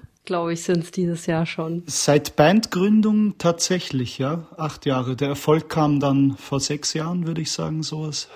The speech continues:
Speaker 1: Hm.
Speaker 2: Ja, und jetzt
Speaker 1: Ich,
Speaker 2: sind
Speaker 1: ich find
Speaker 2: sie
Speaker 1: das ganz
Speaker 2: hier.
Speaker 1: krass, weil das fühlt sich noch so frisch an, oder? Wie ist das bei dir?
Speaker 2: Ja, ich meine, es ist schon viel passiert irgendwie in den, in den sechs Jahren, aber ja, manches ist wie gestern und, äh, manches ist wie aus einem anderen Leben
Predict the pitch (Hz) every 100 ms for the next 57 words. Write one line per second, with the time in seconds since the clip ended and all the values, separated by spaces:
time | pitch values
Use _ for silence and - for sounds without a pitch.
0 | - _ - 180 175 175 190 165 123 -
1 | 165 143 143 - - - 202 - - -
2 | 240 240 233 208 - 254 311 220 196 196
3 | 247 233 208 208 196 180 - 349 - -
4 | 165 165 - 175 269 311 208 214 233 214
5 | 202 185 185 254 349 381 175 196 151 185
6 | 269 170 165 180 170 175 - 190 - 190
7 | 190 - 139 - 214 220 - 170 143 135
8 | 131 170 175 156 143 143 143 151 135 135
9 | 131 143 135 - 135 139 151 143 139 139
10 | 139 - _ _ - - - - - 143
11 | 165 160 - 165 151 156 - 160 175 147
12 | 147 175 - - 139 131 131 143 135 -
13 | 139 139 139 - 151 143 139 - 135 143
14 | 139 143 147 143 131 139 139 127 139 151
15 | 127